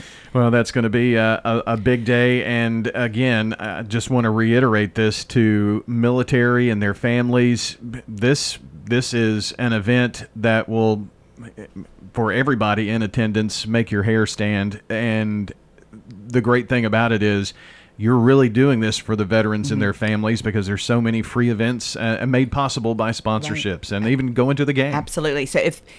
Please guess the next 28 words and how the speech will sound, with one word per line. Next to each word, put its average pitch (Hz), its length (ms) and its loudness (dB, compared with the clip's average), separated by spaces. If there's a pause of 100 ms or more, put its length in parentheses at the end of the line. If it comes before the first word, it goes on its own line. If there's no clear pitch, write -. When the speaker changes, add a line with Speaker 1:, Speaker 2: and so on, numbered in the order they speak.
(240)
Speaker 2:
someone 226 320 2
does 185 180 -2
not 160 220 0
have 165 220 -4
tickets - 420 -10
for - 140 -10
the 139 80 -8
game, 127 240 -6
if 123 120 -10
a 131 60 -4
military 165 600 -2 (300)
connected 151 420 -4
person 147 360 -4
does 123 180 -6
not 139 260 -2
have 147 280 -6
tickets, - 460 -10 (340)
they 151 120 -2
can 147 140 -4
contact 160 420 -2
me 139 140 -2
right 131 220 -2
now. 117 320 -6 (440)
Um, 123 300 -4 (380)
Hillary 160 460 -2
with 143 180 -6
one 143 200 0
L, 151 180 2